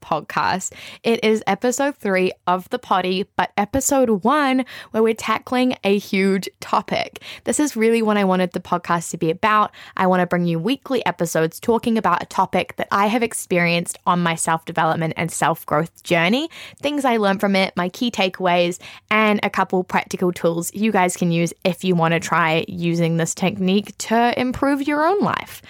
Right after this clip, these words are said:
I'm really excited we can finally get into these episodes.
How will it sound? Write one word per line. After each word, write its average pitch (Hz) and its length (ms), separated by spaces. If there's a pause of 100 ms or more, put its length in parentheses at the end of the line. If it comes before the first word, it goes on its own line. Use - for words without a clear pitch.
(320)
I'm 202 220
really 302 260
excited 220 380
we 208 100
can 196 140
finally 185 280
get 180 140
into 180 160
these 175 180
episodes. 175 640